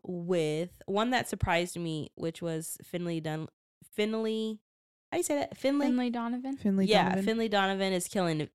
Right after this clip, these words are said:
Speaker 1: killing it.
Speaker 3: That's funny.
Speaker 1: I really enjoyed that book. I was pleasantly surprised.
Speaker 2: <laughs>
Speaker 1: Um, so that's three. And then
Speaker 3: Nice.
Speaker 1: Give Me Butterflies by Jillian Meadows.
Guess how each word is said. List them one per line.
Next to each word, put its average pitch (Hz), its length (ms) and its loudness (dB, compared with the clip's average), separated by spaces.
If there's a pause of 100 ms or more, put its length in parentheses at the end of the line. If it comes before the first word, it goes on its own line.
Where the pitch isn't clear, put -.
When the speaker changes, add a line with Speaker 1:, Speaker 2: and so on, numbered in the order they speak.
(100)
Speaker 1:
killing 180 360 -2
it. 143 240 -4
Speaker 3:
That's 220 360 0
funny. 196 580 2 (280)
Speaker 1:
I 269 120 6
really 277 500 6
enjoyed 302 560 4
that 208 300 2
book. 226 500 2 (420)
I 240 80 4
was 294 520 -2 (100)
pleasantly 240 400 -2
surprised. 190 560 -4
Speaker 2:
<laughs> 247 60 -8 (520)
Speaker 1:
Um, 190 200 4
so 196 120 0
that's 202 160 2
three. 185 320 -4 (320)
And 196 200 -2
then 190 600 0
Speaker 3:
Nice. - 340 -14
Speaker 1:
Give 208 200 6
Me 247 180 0
Butterflies 214 680 2
by 185 220 2
Jillian 185 420 0
Meadows. 170 840 0